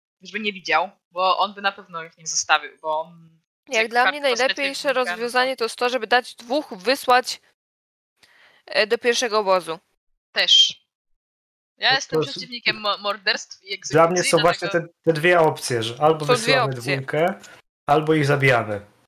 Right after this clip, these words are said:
Speaker 3: I, i
Speaker 2: A
Speaker 3: tyle,
Speaker 2: jak
Speaker 3: no.
Speaker 2: gdyby
Speaker 1: Ten
Speaker 2: mam
Speaker 1: gość teoretycznie ten gość bez nogi już jest bezużyteczny dla naszej sprawy.
Speaker 3: Totalnie.
Speaker 1: Just saying.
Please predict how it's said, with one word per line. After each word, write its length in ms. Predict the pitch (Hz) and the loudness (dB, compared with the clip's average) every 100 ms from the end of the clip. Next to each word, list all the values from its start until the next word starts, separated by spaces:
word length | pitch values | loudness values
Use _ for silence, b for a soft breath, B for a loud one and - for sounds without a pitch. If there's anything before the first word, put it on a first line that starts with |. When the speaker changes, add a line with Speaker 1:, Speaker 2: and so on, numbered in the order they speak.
| _ _ _ _ _ _ _ - | _ _ _ _ _ _ _ -8
Speaker 3:
I, 40 | |
i 200 | 147 165 | -6 -6
Speaker 2:
A 40 | 139 | -2
Speaker 3:
tyle, 180 | 170 | 0
Speaker 2:
jak 100 | 233 | 0
Speaker 3:
no. 60 | 240 | -2
Speaker 2:
gdyby 140 | 262 247 | -4 -2
Speaker 1:
Ten 120 | 240 | 2
Speaker 2:
mam 120 | 254 | 0
Speaker 1:
gość 80 | 233 - _ _ - | 0 -12 _ _ -2
teoretycznie 640 | 226 240 269 359 - 208 | 0 2 0 -4 -6 -8
ten 160 | 208 208 | -10 -8
gość 240 | 202 214 | -8 -8
bez 200 | 180 208 | -6 -6
nogi 260 | 208 196 220 | -4 -4 -6
już 140 | 220 | -16
jest 160 | 233 190 | -16 -12
bezużyteczny 720 | 208 202 214 285 - 196 185 - | -12 -12 -12 -6 -6 -6 -14 -8
dla 180 | 175 170 | -6 -6
naszej 280 | 170 165 | -8 -10
sprawy. 380 | - 156 160 156 165 | -10 -8 -8 -8 -10
Speaker 3:
Totalnie. 640 | 139 - 127 113 113 113 117 _ _ _ _ 180 - | -10 0 2 2 0 -6 -10 _ _ _ _ -18 -12
Speaker 1:
Just 200 | 185 - | -12 -6
saying. 500 | - 175 165 185 | -2 0 -2 -12